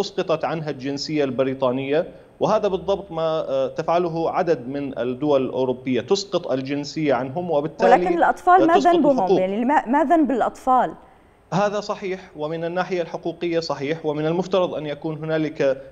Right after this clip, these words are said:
Speaker 1: تعامل خاص على حدة مع الأطفال، لكن هذا في حال كانت، يعني، الحقوق أو حقوق الإنسان عمومًا، آه، في جميع المناطق مصانة، لكن حقيقة ما نشهده اليوم هو عكس ذلك تمامًا. هنالك انتهاكات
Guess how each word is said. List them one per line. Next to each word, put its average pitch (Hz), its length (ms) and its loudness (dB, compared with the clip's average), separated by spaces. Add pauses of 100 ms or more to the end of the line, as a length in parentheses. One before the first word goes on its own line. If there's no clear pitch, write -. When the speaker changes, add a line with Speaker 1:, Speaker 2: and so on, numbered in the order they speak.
Speaker 1:
تعامل 196 460 0
خاص 175 460 0
على 175 260 0
حدة 151 300 -4
مع 147 220 -6
الأطفال، 151 600 -2
لكن 190 360 0
هذا 180 280 0
في 160 180 -6
حال 175 320 0
كانت، 170 360 -4 (400)
يعني، 143 440 -2
الحقوق 175 520 0
أو 139 120 0
حقوق 190 340 0
الإنسان 160 520 -2
عمومًا، 147 640 -4
آه، 120 500 -2
في 151 320 0
جميع 147 360 -2
المناطق 160 480 -2
مصانة، 156 540 0
لكن 156 340 -6
حقيقة 190 480 -4
ما 147 160 -4
نشهده 175 400 -4
اليوم 160 360 0 (120)
هو 160 120 4
عكس 143 360 0
ذلك 156 280 0
تمامًا. 135 560 -2 (320)
هنالك 185 320 2
انتهاكات 160 720 0